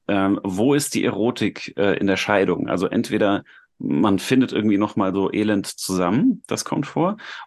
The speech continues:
oder man sucht sich jemand anderen und dann ist man bei den ganzen Flirts am Rande.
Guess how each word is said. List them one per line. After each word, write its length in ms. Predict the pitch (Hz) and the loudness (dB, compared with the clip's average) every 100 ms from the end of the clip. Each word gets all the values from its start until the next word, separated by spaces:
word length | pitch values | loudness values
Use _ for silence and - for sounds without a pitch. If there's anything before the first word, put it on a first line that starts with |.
| - | 0
oder 180 | 117 | 4
man 160 | 147 151 | 6 6
sucht 220 | 135 147 | 4 -2
sich 140 | - 139 | -4 2
jemand 280 | 127 123 - | 4 2 2
anderen 460 | 165 113 87 82 | 4 4 2 -2
und 160 | - 92 | -2 -2
dann 100 | 87 | -2
ist 140 | - | -2
man 140 | 113 95 | 0 0
bei 80 | 90 | 2
den 120 | 92 | 2
ganzen 460 | 92 90 92 87 87 | 0 0 0 0 -2
Flirts 440 | - 92 104 - | -2 2 2 0
am 140 | 113 | -2
Rande. 360 | 107 143 139 - | 0 2 0 -4